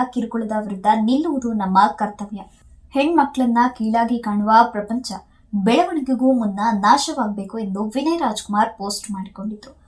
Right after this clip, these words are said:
ಈ ಮೂಲಕ ರಮ್ಯಾಗೆ ವಿನಯ್ ರಾಜ್ಕುಮಾರ್ ಬೆಂಬಲ ವ್ಯಕ್ತಪಡಿಸಿದ್ರು.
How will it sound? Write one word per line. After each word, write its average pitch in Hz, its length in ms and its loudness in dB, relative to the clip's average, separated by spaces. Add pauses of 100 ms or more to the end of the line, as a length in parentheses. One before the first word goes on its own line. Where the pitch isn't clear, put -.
(320)
ಈ 302 80 4
ಮೂಲಕ 370 340 0 (140)
ರಮ್ಯಾಗೆ 254 560 2
ವಿನಯ್ 202 320 -2
ರಾಜ್ಕುಮಾರ್ 214 560 4
ಬೆಂಬಲ 262 340 -4 (140)
ವ್ಯಕ್ತಪಡಿಸಿದ್ರು. 196 880 -12